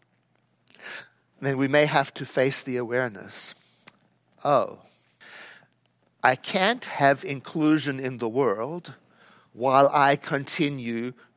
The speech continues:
to exclude. Oh, it's uncomfortable claiming that I am a spiritual being when I do not apply spirituality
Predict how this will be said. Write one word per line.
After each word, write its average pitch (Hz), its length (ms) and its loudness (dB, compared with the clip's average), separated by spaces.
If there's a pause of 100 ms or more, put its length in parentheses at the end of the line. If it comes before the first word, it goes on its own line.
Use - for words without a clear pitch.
to 127 240 -8
exclude. 123 760 -2 (1300)
Oh, 120 380 2 (1700)
it's 147 160 0
uncomfortable 190 720 4
claiming 185 680 4
that 131 160 2
I 131 240 6
am 131 240 -2
a 120 180 0
spiritual 139 800 -2
being 123 480 -2
when 139 320 2
I 131 280 2
do 151 260 -4
not 143 360 2
apply 135 420 2
spirituality 123 920 0